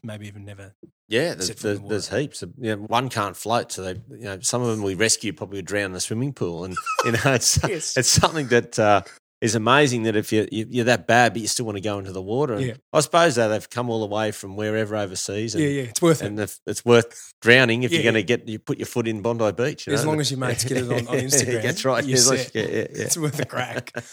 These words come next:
Speaker 2: So,
Speaker 1: Yeah.
Speaker 2: yeah, it's amazing, um, the language barrier. So many people, you know, trying to communicate to them, and,
Speaker 1: Yeah.
Speaker 2: and, you know, it's hard doing the rescues because you got the impact zone with the waves breaking, and you need to get them on the rescue board.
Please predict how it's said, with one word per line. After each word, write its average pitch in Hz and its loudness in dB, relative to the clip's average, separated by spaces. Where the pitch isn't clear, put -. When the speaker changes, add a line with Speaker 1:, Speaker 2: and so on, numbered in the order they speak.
Speaker 2:
So, 127 4
Speaker 1:
Yeah. - 2
Speaker 2:
yeah, 131 6
it's 117 0
amazing, 123 2
um, 101 -2
the 127 2
language 127 0
barrier. 98 0
So 110 -2
many 98 -6
people, 95 -8
you 98 -10
know, 98 -6
trying 104 -6
to 92 -8
communicate 95 -8
to 95 -8
them, 92 -8
and, 85 -12
Speaker 1:
Yeah. 120 -4
Speaker 2:
and, 101 -8
you 120 -2
know, 131 4
it's - 2
hard 147 6
doing 120 2
the 98 -2
rescues 104 0
because 107 -4
you 123 -4
got 143 4
the 135 -4
impact 135 0
zone 123 0
with 113 -6
the 104 -6
waves 113 0
breaking, 98 -8
and 104 -12
you 117 -4
need 120 -2
to 107 -10
get - -6
them 113 -12
on 101 -10
the 98 -10
rescue 117 -6
board. 92 -10